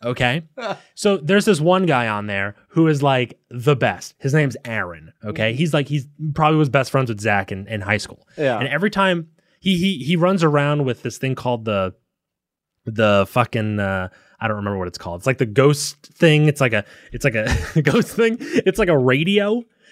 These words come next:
Speaker 1: that cycles through frequencies, frequencies, and then ghosts can talk through it. Okay.
Speaker 2: Okay.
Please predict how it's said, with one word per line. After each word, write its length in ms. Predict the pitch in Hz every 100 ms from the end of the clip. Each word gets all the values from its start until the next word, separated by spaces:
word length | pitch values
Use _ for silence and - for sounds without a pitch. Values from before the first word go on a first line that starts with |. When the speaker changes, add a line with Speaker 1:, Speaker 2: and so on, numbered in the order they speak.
| -
Speaker 1:
that 200 | 143 127
cycles 500 | - - 151 147 175
through 140 | - 139
frequencies, 880 | - - 123 127 185 196 226 208
frequencies, 760 | - - 151 208 208 226 240 - _ _ _ _ _ _ _ -
and 80 |
then 200 | 151 143
ghosts 500 | 131 143 165 - -
can 180 | - 139
talk 360 | 127 123 127 -
through 200 | 180 202
it. 180 | 226 - _ _ _
Okay. 300 | 120 120 117
Speaker 2:
Okay. 440 | 156 214 151 156